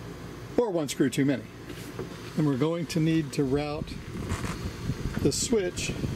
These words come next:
The instructions call for putting it here, so I'll need to take this screw off and lift this panel up so that I can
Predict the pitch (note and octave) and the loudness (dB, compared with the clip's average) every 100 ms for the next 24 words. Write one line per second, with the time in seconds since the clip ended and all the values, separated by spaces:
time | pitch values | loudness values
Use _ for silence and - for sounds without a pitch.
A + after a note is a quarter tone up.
0 | - - - - D3 C3+ - F#3+ - E3 | 0 0 0 4 4 4 2 2 2 0
1 | - - D#3+ D#3+ D3+ - E3 D3+ C#3 - | 2 0 0 0 -2 2 4 4 4 2
2 | - D#3+ F#3 G#3 - - - - - - | 4 6 6 2 -4 -14 -12 -8 -6 -6
3 | - - - D3+ C#3+ D#3 D3 C3+ D#3 B2 | -8 -8 2 2 4 2 2 2 2 2
4 | - E3+ - - E3 D#3 D3+ D3 D3+ B2+ | 2 2 2 4 6 8 4 2 -2 -4
5 | - - - - - - - - - B2+ | -12 -12 -12 -10 -8 -8 -10 0 4 6
6 | D3 D3 - D3 - C#3+ C3+ C3 B2+ - | 6 4 2 2 2 2 2 2 0 -2
7 | C#3 B2+ - - - - - - - - | -2 -2 -4 -12 -12 -6 -4 -4 -6 -8
8 | - - - C#3 C3+ B2+ B2+ A#2 A#2 | -10 -8 0 2 4 0 0 0 -2